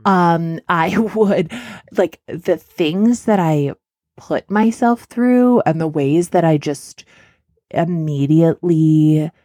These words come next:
compromised what I wanted to be somewhat more appealing to other people.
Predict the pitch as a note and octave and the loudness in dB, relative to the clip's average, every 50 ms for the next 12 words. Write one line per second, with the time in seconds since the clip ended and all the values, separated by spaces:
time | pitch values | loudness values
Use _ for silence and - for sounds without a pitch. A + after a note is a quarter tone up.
0 | _ _ _ _ - - - - - - - D#3 D3 C#3+ - - E3 F3 F3 F3+ | _ _ _ _ -20 -20 -20 -16 -16 -12 -10 -8 -8 -8 -8 -4 -2 0 2 2
1 | F3 F3 F3 F3 F3+ F3+ E3+ - - D3+ D3+ C#3+ C#3 C#3 C#3 C3+ B2+ A#2 A2+ A#2+ | 2 2 2 2 2 2 0 -2 -2 0 0 2 2 2 0 0 -2 -4 -6 -6
2 | C3+ - D#3+ E3 F3 F#3 F3 - - - C#3+ D3 D3 C#3 C3+ C3 C3+ C3+ - - | -2 0 2 4 4 4 2 0 -2 -2 -2 0 0 -2 0 0 0 -2 -4 -6
3 | - - - - - B2 B2+ C#3 C#3+ D3+ - - E3 D#3 D3+ C#3+ C#3 - - - | -8 -14 -4 -2 -2 -2 0 2 0 0 2 2 0 2 2 0 0 -2 -4 -2
4 | C#3 C3+ C3 C#3 C#3 C#3 C#3 D3 D3+ - - - D3 C3 C#3 B2+ B2+ - - - | -2 -2 0 -2 -4 -4 -6 -6 -6 -6 -6 -6 -4 -2 -2 -2 -4 -4 -8 -10
5 | G#2 - - - D#3+ F3 E3+ | -10 -6 -2 0 2 2 2